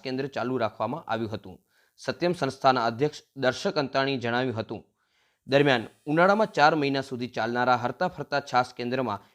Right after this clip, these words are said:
જેમ જેમ દાતાઓ આગળ આવતા જશે, તેમ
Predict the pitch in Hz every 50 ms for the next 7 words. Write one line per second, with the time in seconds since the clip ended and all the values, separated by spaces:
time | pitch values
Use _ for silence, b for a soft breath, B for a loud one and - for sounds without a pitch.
0 | b b - 120 113 143 156 170 165 143 180 190 170 131 123 123 - 127 127 127
1 | - - - 117 120 110 127 117 107 113 110 - 139 127 110 117 - - 110 92
2 | - _ _ _ _ _ _ 135 135